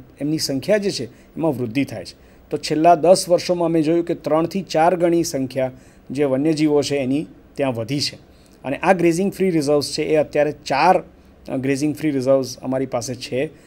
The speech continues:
જે અમે એગ્રીમેન્ટ કરીએ છીએ ગામ લોકોની સાથે. માલિકી સંપૂર્ણપણે એમની છે. અમે એની પર કોઈ પણ હક નથી કરતા. માત્ર એટલું જ છે કે જે અમુક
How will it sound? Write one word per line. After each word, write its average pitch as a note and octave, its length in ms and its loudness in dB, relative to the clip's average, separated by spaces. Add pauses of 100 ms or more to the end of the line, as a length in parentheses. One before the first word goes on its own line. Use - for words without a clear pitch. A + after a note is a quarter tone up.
(280)
જે D3+ 480 2
અમે D3+ 360 -2 (100)
એગ્રીમેન્ટ C#3+ 500 0
કરીએ E3+ 320 0
છીએ F3 140 -4
ગામ C#3+ 240 0
લોકોની D3 360 -2
સાથે. D#3 360 -4 (360)
માલિકી C#3 580 -2
સંપૂર્ણપણે D#3+ 800 0
એમની D#3 300 0
છે. E3+ 200 -6 (460)
અમે E3 200 2
એની F3+ 120 2
પર F3+ 160 -4
કોઈ F#3 200 0
પણ F#3+ 180 0
હક F3+ 360 4 (180)
નથી D3 240 -4
કરતા. C3+ 380 -6 (380)
માત્ર D#3 300 0
એટલું G3 320 2
જ - 20 -8
છે E3+ 200 0
કે E3 160 -6
જે D3 220 0
અમુક F3 300 -2